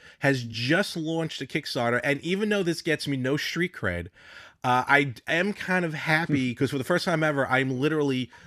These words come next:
Speaker 1: the first person to be the backer on this project. 'Cause as soon as I saw the email, I'm like, 'cause I was waiting for this to
Speaker 2: Boom.
Speaker 1: come out, I got in on it. It's called Game Frame.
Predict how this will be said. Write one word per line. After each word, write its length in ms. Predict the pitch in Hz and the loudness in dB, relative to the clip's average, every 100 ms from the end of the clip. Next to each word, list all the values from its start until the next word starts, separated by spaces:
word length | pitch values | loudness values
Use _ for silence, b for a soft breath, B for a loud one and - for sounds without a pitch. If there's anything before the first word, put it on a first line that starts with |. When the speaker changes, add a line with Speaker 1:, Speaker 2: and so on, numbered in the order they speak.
| - | 0
Speaker 1:
the 140 | 131 | 0
first 480 | - - 170 156 - | 2 4 6 6 0
person 640 | - 170 160 - 101 82 b b b | 0 0 0 -2 -4 -4 b b b
to 80 | - | -2
be 100 | 143 | 2
the 120 | 139 | 2
backer 420 | 117 135 139 - 131 | 2 4 4 4 2
on 80 | |
this 120 | 117 - | 0 -2
project. 460 | 143 135 123 110 | 0 0 0 -2
'Cause 120 | 110 104 | -2 -4
as 80 | |
soon 80 | 101 | -2
as 60 | 151 | -2
I 40 | 131 | 0
saw 160 | 151 | 0
the 220 | 120 120 | 0 0
email, 380 | 143 120 92 85 - b - | 0 0 -6 -10 -14 b -8
I'm 160 | 120 | -4
like, 260 | 123 120 107 | -2 -2 -2
'cause 120 | 120 | -2
I 80 | 120 | 0
was 80 | 113 | 0
waiting 260 | 113 139 117 | -2 -4 2
for 100 | 123 | 6
this 140 | 117 | 6
to 60 | 101 | 4
Speaker 2:
Boom. 80 | 101 | 0
Speaker 1:
come 180 | 107 | -4
out, 260 | 113 101 85 - _ _ | -4 -6 -8 -16 _ _
I 160 | 107 107 | -6 0
got 220 | 110 110 | 2 2
in 120 | 117 | 0
on 160 | 98 87 | -2 -6
it. 140 | 82 _ b b b b b | -10 _ b b b b b
It's 80 | - | -12
called 320 | - 185 165 | 4 4 6
Game 300 | 135 165 196 | 4 4 4
Frame. 440 | - 147 104 76 | 0 0 0 -2